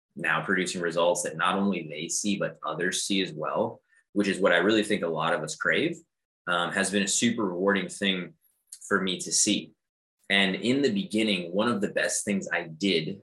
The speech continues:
to get my friends motivated, and this is another good tip for any of you out there, is, and it's also partly the reason why most people hire a coach, is because I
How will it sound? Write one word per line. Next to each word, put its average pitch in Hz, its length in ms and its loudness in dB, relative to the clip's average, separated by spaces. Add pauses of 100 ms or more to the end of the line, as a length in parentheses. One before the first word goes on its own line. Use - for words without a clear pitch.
(100)
to - 100 -10
get 107 260 0
my 95 200 2
friends 95 460 -2
motivated, 92 640 0
and 90 120 -2
this 92 160 -4
is 90 80 -6
another 95 400 2
good - 260 -4
tip 95 220 -2
for 90 140 -2
any 87 120 -2
of 78 80 -6
you 80 140 0
out 92 180 0
there, 73 340 -2 (520)
is, 98 360 2
and 92 100 -2
it's 90 100 -4
also 117 400 4
partly 98 600 0
the 90 100 -4
reason 95 280 -2
why 85 140 -2
most 95 260 -2
people - 260 -8
hire 87 340 0
a - 220 -4
coach, - 380 -4 (540)
is 101 180 0
because 101 480 2
I 117 640 2